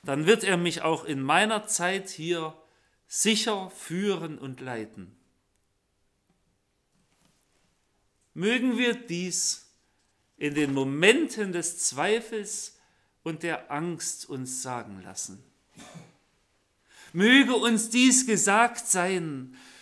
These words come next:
für die Momente des Verzagens und des Bangens, für die Momente der Verzweiflung, der Unsicherheit und der Furcht. Möge uns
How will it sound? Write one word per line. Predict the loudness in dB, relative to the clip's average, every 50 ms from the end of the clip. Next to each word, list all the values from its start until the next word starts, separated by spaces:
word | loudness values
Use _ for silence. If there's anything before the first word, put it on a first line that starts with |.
| -20 _
für | -4 0 0 0
die | 0 0 -2
Momente | 0 0 0 0 0 2 2 2 2 2 0 0 -2 -2
des | -2 -2 -4 -4 -6
Verzagens | -6 -6 -6 -6 -4 -4 -4 -2 0 0 -2 -2 -4 -8 -8 -8 -8 -8
und | -8 -10 -12 -10
des | -10 -8 -8 -8 -8
Bangens, | -10 -10 -8 -8 -8 -8 -8 -10 -12 -14 -14 -14 -14 -14 -16 -18 _ _ _ _ _ _ _ _ _ _ _ _ _ _ _ _ _ _ _ _ _ _ _ _ _ _ _ _
für | _ -18 -16
die | -14 -12
Momente | -10 -10 -8 -6 -4 -4 -4 -4 -4 -4 -6 -6
der | -4 -4 -6 -6
Verzweiflung, | -6 -10 -12 -10 -8 -8 -6 -4 -4 -6 -6 -6 -10 -10 -10 -10 -10 -12 -14 -18 -20 _ _ _ _ _ _ _ _ _ _ _ _ _ -6
der | -4 -4 -2
Unsicherheit | -2 0 0 2 2 0 0 0 -2 -2 -2 -4 -2 -2 -4 -4 -4 -6
und | -6 -8 -6
der | -6 -6 -6
Furcht. | -8 -10 -10 -8 -8 -8 -8 -10 -12 -14 -16 -16 -18 -20 -20 _ _ _ _ _ _ _ _ -20 -20 -20 _ _ _ _ _ _ _ _ _ _ _ _ _ _ _ _ _ _ _ _ _ _ _ _ _ _ _ _ _ _ _ _ _ _ _ _ _ _ -20 -20 -12 -2
Möge | 2 6 8 8 8 8 8 6 4
uns | 2 2 0 0 0 0 -2 0 0 0 0 -2 -6 -12